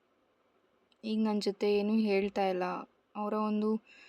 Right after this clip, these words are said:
ಸಿಚುಯೇಷನ್‌ನ ಸಹ ನನ್ನ ಹತ್ರ ಹೇಳ್ಕೊಳ್ತಾ ಇಲ್ಲ. ಅವರ ಒಂದು ಸಿಚುಯೇಷನ್ currently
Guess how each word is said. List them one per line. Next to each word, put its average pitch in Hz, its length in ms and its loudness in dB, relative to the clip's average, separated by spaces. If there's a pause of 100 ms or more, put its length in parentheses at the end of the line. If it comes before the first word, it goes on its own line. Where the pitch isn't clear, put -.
(200)
ಸಿಚುಯೇಷನ್‌ನ 240 680 4
ಸಹ 233 260 0
ನನ್ನ 214 200 2
ಹತ್ರ 202 160 -2
ಹೇಳ್ಕೊಳ್ತಾ 190 600 -2
ಇಲ್ಲ. 180 140 -4 (2500)
ಅವರ 226 200 -2
ಒಂದು 240 260 4
ಸಿಚುಯೇಷನ್ 247 680 2
currently 214 560 0